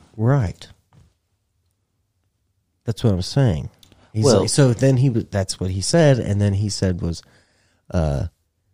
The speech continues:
Speaker 1: right, he, he's like, 'cause they all have fur and all that shit to, to protect them, and he's like, "We don't anymore."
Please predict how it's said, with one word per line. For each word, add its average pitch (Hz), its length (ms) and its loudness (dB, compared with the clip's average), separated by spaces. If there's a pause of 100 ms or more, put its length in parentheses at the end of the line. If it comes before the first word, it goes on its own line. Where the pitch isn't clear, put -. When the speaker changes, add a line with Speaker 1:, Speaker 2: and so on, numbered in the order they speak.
(680)
Speaker 1:
right, 131 260 2 (220)
he, 101 160 -4 (180)
he's 101 300 -2
like, - 240 -4 (340)
'cause 104 200 -2
they 92 120 0
all 87 100 0
have 87 220 0
fur 87 440 -2
and 87 100 -2
all 87 140 -2
that 87 180 -4
shit - 180 -8
to, - 80 -12 (240)
to - 80 -10
protect 120 400 -2
them, 87 160 -2
and 80 100 -4
he's 82 220 -4
like, 76 180 -6 (2500)
"We 95 200 0
don't 117 460 0 (960)
anymore." 104 680 -2